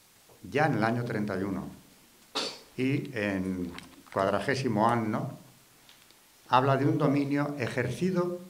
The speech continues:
de la manera más tiránica por aquellos que, teniendo en sus manos el dinero y dominando sobre él, se apoderan también de las finanzas y señorean sobre el crédito,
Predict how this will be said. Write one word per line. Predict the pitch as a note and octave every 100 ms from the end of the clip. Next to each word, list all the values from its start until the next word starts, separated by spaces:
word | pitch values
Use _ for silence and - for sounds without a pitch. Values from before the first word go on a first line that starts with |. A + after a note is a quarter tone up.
| - - - -
de | A2
la | G#2+ G#2
manera | G#2+ A#2 B2+
más | B2+ A#2+
tiránica | - G#2+ G#2+ F#2+ F#2+ -
por | G#2
aquellos | G2 C#3 C#3 G#2+ -
que, | - A2+ G#2 - - - - -
teniendo | A2 A#2+ D#3 E3
en | E3+
sus | - B2
manos | B2 B2 G#2
el | G#2
dinero | F#2 F#2 F2+ - - - - - -
y | A2
dominando | G#2+ G#2 A#2 D3+ C3
sobre | C3 C3 G2+ G#2
él, | G2+ G2 G2 - - - -
se | - -
apoderan | G2 G#2+ C#3 D#3 D3+
también | A2 C#3 C3
de | G#2
las | F#2+ -
finanzas | G2 A2 C#3+ - - D#2+ - - - - - _ - -
y | A#2
señorean | B2 G#2+ G#2+ B2 D3 D3+
sobre | B2+ G2+ F#2+
el | F2+
crédito, | - C#3+ B2+ G#2+ G2+ -